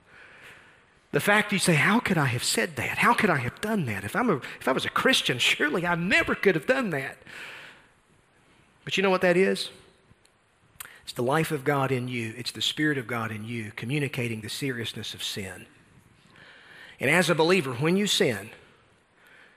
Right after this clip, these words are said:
you don't lose your status as a son or daughter, but you, your, your fellowship is hindered. And the Spirit sounds an alarm in you, right?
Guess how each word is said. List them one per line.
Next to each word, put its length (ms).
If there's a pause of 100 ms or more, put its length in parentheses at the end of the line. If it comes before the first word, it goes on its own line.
(120)
you 100
don't 140
lose 220
your 60
status 420
as 140
a 40
son 260
or 40
daughter, 340
but 200
you, 160 (400)
your, 180
your 140
fellowship 560
is 100
hindered. 460 (1120)
And 160
the 60
Spirit 520
sounds 460
an 80
alarm 640 (240)
in 220
you, 320 (1200)
right? 400